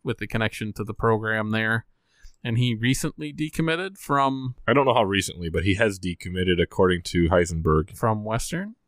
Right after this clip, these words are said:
Speaker 2: Uh, he decommitted from Lake State.
Speaker 1: Lake State, okay. Yeah, so who knows what that really means. And then the other one was Travis Treloar,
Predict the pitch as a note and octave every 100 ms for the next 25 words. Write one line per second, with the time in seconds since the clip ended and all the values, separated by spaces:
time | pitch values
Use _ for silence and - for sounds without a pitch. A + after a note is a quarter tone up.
0 | F2 E2+ G#2 G2 G2 - F#2 F2 E2+ D#2+
1 | D#2+ D2+ - F2 D#2 - A#2+ A#2 - -
2 | G#2+ - A2+ - - - _ C3+ C#3 C#3
3 | A2 - B2+ A#2+ - - _ _ _ _
4 | _ _ _ - F#3 F3+ E3 C#3 C#3+ C#3+
5 | C3+ C#3+ C#3 C3 B2+ C3 C#3 C3+ - _
6 | C#3 B2 B2 B2 C3 C#3+ C#3 C3+ C3 B2
7 | A2 - _ _ _ - B2+ B2+ B2+ A#2+
8 | - - - - _ _ _ - C#3 D#3+
9 | F#3 F#3+ G#3 G#3